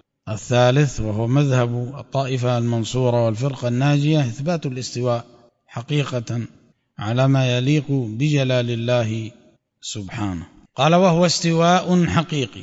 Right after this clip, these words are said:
وهذا رد على المعطلة الذين قالوا مجاز، "معناه العلو والاستقرار على وجه يليق بالله تعالى"،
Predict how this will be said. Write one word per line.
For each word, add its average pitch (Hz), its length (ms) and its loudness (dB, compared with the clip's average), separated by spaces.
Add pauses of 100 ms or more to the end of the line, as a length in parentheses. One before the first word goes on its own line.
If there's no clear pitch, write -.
(120)
وهذا 117 340 -4
رد 131 240 -4
على 123 380 -4 (300)
المعطلة 123 680 -4
الذين 117 380 -6
قالوا 120 300 -6
مجاز، 104 500 -6 (480)
"معناه 165 960 4 (160)
العلو 156 720 -2 (200)
والاستقرار 156 1120 -2
على 147 400 0
وجه 143 440 -2 (380)
يليق 160 480 -4
بالله 143 460 -2
تعالى"، 110 360 -6